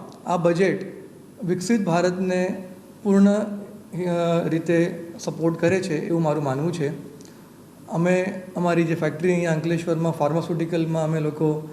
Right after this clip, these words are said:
બહુ મોટું કામ કરીએ છીએ અને અઢીસોથી ત્રણસો જણાને અમે એમ્પ્લોયમેન્ટ આપીએ છીએ. અમે એ ઈચ્છીએ છીએ કે હજુ વધુમાં વધુ ટેલેન્ટેડ લોકો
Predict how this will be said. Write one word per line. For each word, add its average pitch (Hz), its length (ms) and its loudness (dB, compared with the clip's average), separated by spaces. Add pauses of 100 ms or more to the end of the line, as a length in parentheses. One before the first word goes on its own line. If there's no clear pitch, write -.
(220)
બહુ 165 140 0
મોટું 165 260 0
કામ 156 200 0
કરીએ 156 280 2
છીએ 165 200 -2 (580)
અને 165 140 0
અઢીસોથી 196 580 4
ત્રણસો 180 760 2 (260)
જણાને 170 340 0
અમે 170 160 2
એમ્પ્લોયમેન્ટ 165 480 0
આપીએ 180 320 2
છીએ. 135 340 -4 (520)
અમે 190 200 4
એ 214 200 2
ઈચ્છીએ 202 320 2
છીએ 196 160 2
કે 190 160 2
હજુ 156 320 2 (640)
વધુમાં 208 380 4
વધુ 180 500 4 (240)
ટેલેન્ટેડ 190 560 2
લોકો 170 300 0